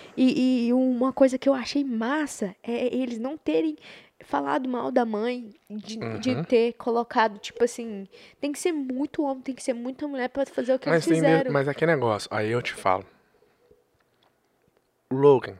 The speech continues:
Speaker 2: é fi-, era filho deles.
Speaker 1: Uhum.
Speaker 2: Só que o Logan foi morar com outra, com a mãe biológica.
Speaker 1: Uhum.
Speaker 2: Eles falar mal dela, eles tão falando mal,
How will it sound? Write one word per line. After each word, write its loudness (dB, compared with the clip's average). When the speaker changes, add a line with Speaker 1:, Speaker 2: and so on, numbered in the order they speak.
Speaker 2:
é -4
fi-, -10
era -6
filho -6
deles. -12
Speaker 1:
Uhum. -18
Speaker 2:
Só -4
que -12
o -6
Logan -2
foi -6
morar -2
com -6
outra, -6
com -4
a -10
mãe -6
biológica. -6
Speaker 1:
Uhum. -4
Speaker 2:
Eles 2
falar 0
mal 0
dela, -2
eles -6
tão -4
falando -8
mal, -4